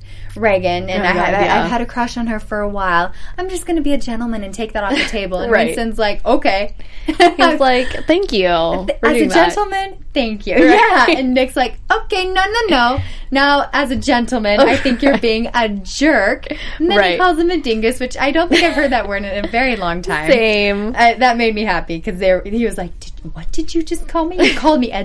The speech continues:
Speaker 1: dingus?" He was offended.
Speaker 2: <laughs>
Speaker 1: Super cute. Um, and then, uh, they brought up the, was it fifth grade? I believe it was fifth grade.
Speaker 2: Yeah,
Speaker 1: They had a
Speaker 2: fifth
Speaker 1: cr-,
Speaker 2: grade.
Speaker 1: Winston had a crush on Cindy
Speaker 2: Cindy.
Speaker 1: De La Garza since fifth grade.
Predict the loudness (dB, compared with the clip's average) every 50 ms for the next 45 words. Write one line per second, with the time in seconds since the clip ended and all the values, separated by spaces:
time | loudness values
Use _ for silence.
0 | -6 -8 -4 0 4 4 6 6 4 4 2 -2 -2 -2 -4 -4 -4 -4 -4 -4
1 | -2 -2 0 2 2 4 4 4 4 4 4 2 2 -4 -10 -12 -12 -12 -12 -12
2 | -10 -6 -2 0 0 0 0 -2 -4 -2 0 0 0 0 -2 -6 -10 -12 -12 -12
3 | -10 -2 4 4 6 6 6 4 2 0 0 -2 -2 -6 -6 -8 -8 -12 -12 -12
4 | -12 -10 -10 -12 -12 -12 -6 -2 0 2 4 6 6 6 4 4 2 0 -2 -4
5 | -6 -8 -14 -16 -10 -6 -2 0 0 2 2 2 0 0 -2 -4 -6 -2 0 4
6 | 6 6 6 6 6 4 2 0 -2 -12 -16 -16 -14 -14 -14 -14 -14 -8 0 2
7 | 4 4 4 4 2 0 -2 -2 0 0 0 0 0 -2 -4 -4 -4 -4 -6 -4
8 | -4 -6 -4 -2 -2 0 0 0 -2 -4 -6 -6 -6 -2 0 0 0 0 0 0
9 | 0 -2 -2 -4 -6 -8 -4 -4 -4 -2 0 2 4 4 4 4 4 4 2 2
10 | 0 0 -2 -2 0 0 0 0 0 -2 -4 -6 -6 -6 0 2 2 2 2 0
11 | -2 -2 0 0 -2 -2 -4 -4 -2 -2 -2 -4 -8 -6 -2 0 2 2 2 0
12 | -4 -6 -10 -12 -14 -14 -14 -14 -6 0 2 4 6 6 6 6 6 4 4 2
13 | 0 0 -2 -4 -2 0 2 2 2 2 2 0 0 0 0 2 0 0 0 0
14 | 0 0 0 -2 -6 -8 -8 -8 -8 -8 -6 -6 -6 -6 -6 -8 -6 -6 -4 -6
15 | -6 -8 -10